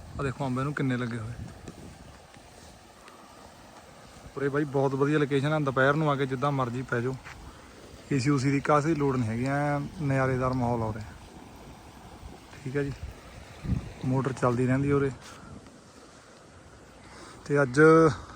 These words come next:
ਕੱਦੂ ਕਰਤਾ ਬਾਈ, ਥੋੜ੍ਹਾ ਜਿਹਾ ਬੂਟਿਆਂ 'ਚ ਵੀ ਥਾਂ ਵਾਇਆ, ਚਲਾਇਆ ਹੁੰਦਾ ਰੋਟਾਵੇਟਰ ਪਾਇਆ ਹੋਇਆ, ਲਾਹਾ ਹੁੰਦਾ ਰੋਟਾਵੇਟਰ ਦਾ।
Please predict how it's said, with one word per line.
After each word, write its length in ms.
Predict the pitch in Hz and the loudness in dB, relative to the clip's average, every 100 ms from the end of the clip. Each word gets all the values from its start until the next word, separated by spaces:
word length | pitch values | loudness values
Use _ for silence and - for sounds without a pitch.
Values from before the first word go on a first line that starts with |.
| - - | -16 -4
ਕੱਦੂ 280 | 147 127 156 | 0 2 6
ਕਰਤਾ 340 | 143 120 143 | 6 6 6
ਬਾਈ, 180 | 143 156 | 6 6
ਥੋੜ੍ਹਾ 220 | 147 151 | 4 4
ਜਿਹਾ 100 | 156 | 4
ਬੂਟਿਆਂ 320 | 139 127 156 | 2 2 2
'ਚ 40 | 151 | 2
ਵੀ 100 | 139 | 2
ਥਾਂ 200 | 139 156 | 2 4
ਵਾਇਆ, 320 | 147 143 151 147 - - - - - - - - - | 6 6 4 0 -12 -20 -20 -20 -20 -20 -20 -18 -4
ਚਲਾਇਆ 340 | 143 131 139 | 2 6 6
ਹੁੰਦਾ 220 | 131 139 | 6 6
ਰੋਟਾਵੇਟਰ 440 | 143 135 143 135 135 | 6 6 6 6 4
ਪਾਇਆ 240 | - 127 | 4 6
ਹੋਇਆ, 180 | 127 143 | 6 4
ਲਾਹਾ 220 | 139 123 | 6 6
ਹੁੰਦਾ 220 | 131 127 | 4 4
ਰੋਟਾਵੇਟਰ 480 | 131 123 131 127 131 | 2 2 0 0 -2
ਦਾ। 120 | 131 | -2